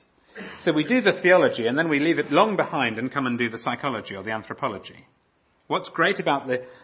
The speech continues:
the first propositions that we took from Owen, I think, is that they connect our understanding of the human person to the very heart of our theology, our Trinitarianism.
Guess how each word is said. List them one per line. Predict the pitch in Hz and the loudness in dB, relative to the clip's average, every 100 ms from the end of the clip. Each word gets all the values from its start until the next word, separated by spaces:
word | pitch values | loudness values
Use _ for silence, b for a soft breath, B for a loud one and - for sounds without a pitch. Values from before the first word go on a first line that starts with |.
| B | B
the | 120 - | -10 0
first | 180 226 196 - - | 6 6 4 -6 -8
propositions | - 123 117 110 - 98 - | -6 -4 -2 -4 -4 -12 -10
that | |
we | 123 | -10
took | 123 127 - | -6 -6 -6
from | 113 | -2
Owen, | 165 156 | 0 0
I | 110 98 | -2 -8
think, | 110 123 | -10 -10
is | |
that | 139 | -8
they | 135 131 | -6 -6
connect | - - 123 175 233 - - | -6 -6 -2 -2 -2 -6 -4
our | 131 | -2
understanding | 123 123 - 127 123 | -2 -6 -8 -8 -6
of | 110 | -8
the | |
human | 123 127 113 | -8 -8 -8
person | - 107 - - B B | -6 -6 -6 -16 B B
to | - | -4
the | 147 110 | -4 4
very | 160 202 165 | 6 6 4
heart | 185 180 | 2 0
of | 135 | 2
our | 123 113 | 2 4
theology, | 139 151 139 107 | 2 2 0 -2
our | 98 | -4
Trinitarianism. | 131 110 143 117 98 101 - - | -6 -4 -4 -4 -6 -12 -20 -20